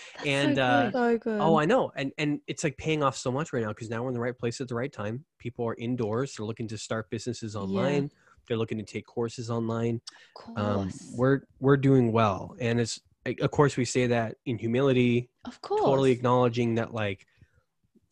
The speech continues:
Speaker 2: yeah, this is a real problem that's going
Speaker 3: Mm.
Speaker 2: on. And, and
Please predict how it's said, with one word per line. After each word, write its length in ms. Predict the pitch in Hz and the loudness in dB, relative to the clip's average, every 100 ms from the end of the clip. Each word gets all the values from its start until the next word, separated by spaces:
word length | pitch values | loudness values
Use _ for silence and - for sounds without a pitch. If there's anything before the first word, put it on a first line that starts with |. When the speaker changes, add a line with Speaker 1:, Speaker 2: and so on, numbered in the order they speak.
| - - | -20 -10
Speaker 2:
yeah, 300 | 131 123 113 | 0 2 2
this 180 | 113 143 | 0 -4
is 140 | 120 | -2
a 80 | 113 | 0
real 320 | 117 113 110 _ _ - | 0 -2 -4 _ _ -2
problem 640 | 156 180 110 87 95 120 _ - | 2 2 2 -4 -8 -12 _ -10
that's 180 | 113 - | -10 -2
going 280 | 214 - 95 | 2 2 0
Speaker 3:
Mm. 20 | |
Speaker 2:
on. 360 | 90 92 98 123 _ | -6 -12 -14 -16 _
And, 400 | 107 101 101 - _ _ | -6 -6 -8 -12 _ _
and 380 | 107 98 95 92 | -10 -10 -10 -14